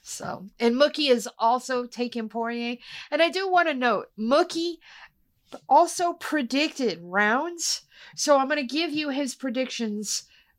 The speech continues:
in full now. He is predicting that Dustin Poirier will knock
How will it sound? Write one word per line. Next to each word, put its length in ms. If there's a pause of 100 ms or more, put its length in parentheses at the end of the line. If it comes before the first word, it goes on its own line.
(160)
in 240
full 340
now. 300 (380)
He 260
is 300
predicting 600
that 440
Dustin 420
Poirier 480
will 140
knock 420